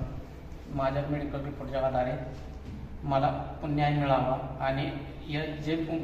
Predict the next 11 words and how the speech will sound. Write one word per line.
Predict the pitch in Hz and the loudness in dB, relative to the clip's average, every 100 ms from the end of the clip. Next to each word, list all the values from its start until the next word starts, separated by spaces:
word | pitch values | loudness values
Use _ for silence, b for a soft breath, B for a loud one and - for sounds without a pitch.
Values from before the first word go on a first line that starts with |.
| - | 4
बाहेर | 143 143 - | 6 6 4
मोकाट | 156 - 143 - | 0 0 -2 0
फिरतात | 156 135 - - B B B - | 2 2 0 -2 B B B -6
त्यांना | 151 147 147 - - - - | -2 0 2 0 -2 -6 -4
लवकरात | 170 160 156 156 160 | 0 0 2 2 4
लवकर | 156 147 | 2 2
पोलीस | 139 131 - 147 147 | -2 -4 -4 -4 -2
स्टेशनला | 139 143 143 | -2 0 2
अटक | 139 151 - | 2 -2 -2
करून | 147 | 2
आणून | 147 139 147 - B | 2 2 0 -2 B